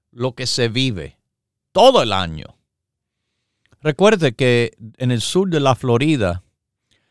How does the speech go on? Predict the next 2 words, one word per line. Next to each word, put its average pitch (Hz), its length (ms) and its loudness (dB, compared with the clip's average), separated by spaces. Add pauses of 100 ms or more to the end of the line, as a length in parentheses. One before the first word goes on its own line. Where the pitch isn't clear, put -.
(340)
hay 139 440 2 (1700)
calor 131 680 4